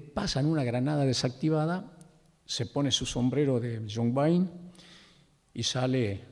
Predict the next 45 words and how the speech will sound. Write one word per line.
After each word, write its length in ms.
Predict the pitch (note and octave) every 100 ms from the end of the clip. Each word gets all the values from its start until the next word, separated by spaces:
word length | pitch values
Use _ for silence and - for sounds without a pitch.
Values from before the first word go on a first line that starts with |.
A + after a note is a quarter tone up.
| - - _ _ -
manda 260 | A2 A#2 G#2+
a 20 |
buscar 220 | G2 A2
a 20 |
su 120 | G#2 A#2
novia 180 | E3
y 40 | B2+
sale 240 | - C#3+
con 120 | C#3 A2+
la 60 |
granada 320 | A2 A#2 D3
desactivada 500 | C3 A#2+ A#2+ B2+ C3+ B2+
en 60 |
la 60 | B2+
mano. 480 | F#3+ A2 G2 - - - - - - - _ _ _ _ _ _
Bueno, 180 | - G#2
esa 160 | F2+ G2
noche 240 | A2+ C#3+
yo 160 | A#2 G2+
pasé 480 | G2+ A#2+ A2 - -
a 80 | -
toda 240 | - A#2
la 60 | G#2+
oficialidad 680 | - A2+ - A2 A2+ B2 G3+
que 80 | G#2+
estaba 260 | - A2
en 40 | G#2+
ese 140 | G2+
momento 300 | G#2+ A2+ G#2+
ahí, 80 | A2+
lo, 120 | B2 - -
a 80 | -
retiro, 460 | A2 G#2+ F3+ G#2+ G2+
por 120 | F#2
supuesto, 520 | - - C3+ - G#2
que, 120 | G2+ G2
que, 160 | G#2+ G2+ -
quien 140 | - G#2+
se 100 | -
la 80 | G2+
pa-, 260 | - G2
pasaron 380 | - A2 B2 B2+
ellos. 260 | E3+ G#2 G2
Los... 120 | G#2 - - - - - - - - _ _ _ _ _ -
y 540 | C3+ C3 C3+ C3+ C3+